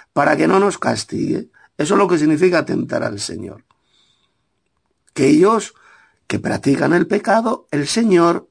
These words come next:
los va a castigar. Los puede perfectamente quitar la vida, como hizo con, con muchos de estos israelitas en el desierto. Se levantaban a jugar, como hoy en día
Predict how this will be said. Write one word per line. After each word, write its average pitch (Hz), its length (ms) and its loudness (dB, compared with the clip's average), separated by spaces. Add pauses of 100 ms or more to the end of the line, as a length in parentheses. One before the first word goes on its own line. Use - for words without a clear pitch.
(140)
los 196 320 -4
va 143 340 0 (100)
a - 140 -4
castigar. - 680 -8 (280)
Los 123 260 0
puede 170 280 2
perfectamente 170 800 0
quitar 156 380 0
la - 120 0
vida, 214 420 2 (440)
como 123 320 4
hizo 202 420 0
con, 135 440 -8 (800)
con 123 180 2
muchos 185 420 4
de 175 80 4
estos 170 300 0
israelitas 202 1040 0 (180)
en 135 100 0
el 127 140 2
desierto. - 540 -4
Se 117 120 -8
levantaban 120 540 -2
a 113 80 -4
jugar, 202 460 0
como 151 180 -2
hoy 135 100 0
en 135 160 0
día 226 420 2